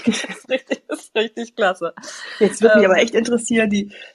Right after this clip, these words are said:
Speaker 2: äh, wenn ihr, wenn ihr in der Audience, ne, wenn ihr solche Geschichten habt, wo ihr sagt, „Oh, das nervt mich“,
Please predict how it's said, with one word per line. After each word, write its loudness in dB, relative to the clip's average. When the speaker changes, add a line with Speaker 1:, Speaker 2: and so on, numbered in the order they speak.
Speaker 2:
äh, 4
wenn 4
ihr, 2
wenn 0
ihr -2
in -2
der -2
Audience, -2
ne, -4
wenn -2
ihr -4
solche -6
Geschichten -8
habt, -8
wo -6
ihr -4
sagt, -8
„Oh, 2
das -8
nervt 2
mich“, -4